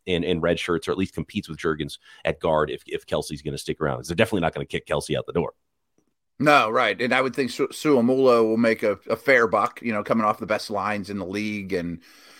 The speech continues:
Speaker 2: it, it, it, it, especially once they s-, extend Hurts. But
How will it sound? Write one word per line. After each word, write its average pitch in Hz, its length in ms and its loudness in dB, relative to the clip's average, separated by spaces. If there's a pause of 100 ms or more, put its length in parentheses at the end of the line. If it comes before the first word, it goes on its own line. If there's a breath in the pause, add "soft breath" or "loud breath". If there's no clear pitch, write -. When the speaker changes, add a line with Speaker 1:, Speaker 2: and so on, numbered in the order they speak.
(140 soft breath)
Speaker 2:
it, 139 360 4
it, 123 220 -12
it, 117 360 -14 (180)
it, 127 320 -8
especially 214 520 2
once 160 300 2
they 151 160 6
s-, 120 180 -4
extend 131 600 2
Hurts. 117 500 2
But 127 320 6